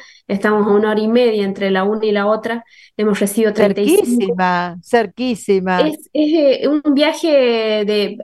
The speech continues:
Speaker 1: para nosotros que vivíamos acá, recién nos estábamos dando cuenta lo, lo cercano que estábamos y lo desaprovechado de esa, de esa ruta.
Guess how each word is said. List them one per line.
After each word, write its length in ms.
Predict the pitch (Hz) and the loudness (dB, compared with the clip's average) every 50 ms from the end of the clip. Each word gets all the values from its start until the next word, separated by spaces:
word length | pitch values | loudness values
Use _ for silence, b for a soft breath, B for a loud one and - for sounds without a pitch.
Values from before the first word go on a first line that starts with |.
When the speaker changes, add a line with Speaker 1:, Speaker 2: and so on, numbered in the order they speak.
| - _ | -10 _
Speaker 1:
para 220 | - 208 202 202 | -2 -2 0 0
nosotros 340 | 220 226 226 294 294 311 311 | 0 -2 -2 -2 -4 -4 -2
que 80 | - 269 | 0 0
vivíamos 420 | 240 247 269 277 277 269 262 240 | 0 2 2 2 2 0 0 0
acá, 320 | 226 214 220 254 269 294 311 302 | -2 -2 -2 0 0 0 -2 -2
recién 260 | 277 247 - 285 277 | -4 -4 -4 -4 -2
nos 120 | 285 285 262 | -2 -2 -2
estábamos 340 | 233 269 277 277 269 269 | -2 0 -2 0 0 0
dando 280 | 254 254 262 269 254 247 | 0 0 0 -2 -2 -2
cuenta 320 | 247 262 277 269 302 269 | -2 -2 -2 -2 -4 -4
lo, 420 | 233 214 208 196 190 190 190 190 - _ _ _ _ _ _ | -6 -4 -4 -2 -2 -4 -4 -8 -14 _ _ _ _ _ _
lo 220 | - 202 208 202 202 | -2 -2 -2 -2 -2
cercano 680 | - - 233 226 226 226 262 277 302 330 339 302 247 | 0 0 0 0 0 -2 -2 -2 -2 -2 -4 -4 -6
que 80 | - | -6
estábamos 540 | 247 - - 262 277 302 330 339 339 311 277 | -6 -4 -2 0 0 0 0 -2 -4 -2 -2
y 40 | 220 | -2
lo 120 | 208 214 | -2 -2
desaprovechado 880 | 208 214 208 - 226 208 - 220 214 220 226 226 226 - 359 349 302 254 226 | -2 -4 -4 -4 -4 -4 -2 -2 0 0 0 -2 -2 -2 0 0 0 0 0
de 80 | 220 226 | -2 -2
esa, 340 | 233 226 - 240 208 202 208 | -4 -4 -4 -4 -4 -2 -2
de 80 | 220 | -4
esa 180 | 226 226 240 233 | -4 -4 -6 -8
ruta. 480 | 226 - 254 269 269 - 311 302 320 | -6 -6 -6 -6 -4 -2 -2 -4 -4